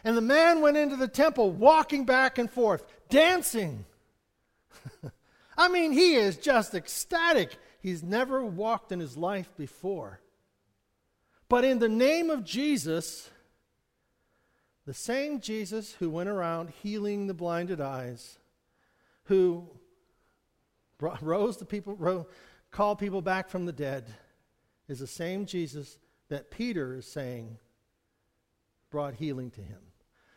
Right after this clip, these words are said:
And when everybody came around and said, they were rubbing their eyes like, "We've seen this guy before. He's never walked before.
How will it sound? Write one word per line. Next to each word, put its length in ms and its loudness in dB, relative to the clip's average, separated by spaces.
And 140 -2
when 120 -2
everybody 440 0
came 300 -6
around 360 -4
and 80 -6
said, 160 -10
they 100 -2
were 120 -2
rubbing 340 -2
their 140 -2
eyes 240 -2
like, 200 -6
"We've 160 -4
seen 220 -4
this 200 -8
guy 200 -4
before. 560 -8
He's 200 -2
never 240 2
walked 340 -4
before. 480 -6